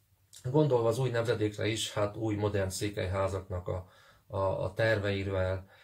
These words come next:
a faluképnek a védelmével, hogy ne ilyen mindenféle hukpilila házakkal és, ö, ö,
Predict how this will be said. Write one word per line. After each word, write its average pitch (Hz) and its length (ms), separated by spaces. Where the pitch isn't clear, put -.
a 104 100
faluképnek 107 640
a 92 100
védelmével, 95 840
hogy 95 160
ne 98 400
ilyen 101 240
mindenféle 95 880
hukpilila 101 520
házakkal 98 580
és, 92 320
ö, 95 100
ö, 52 540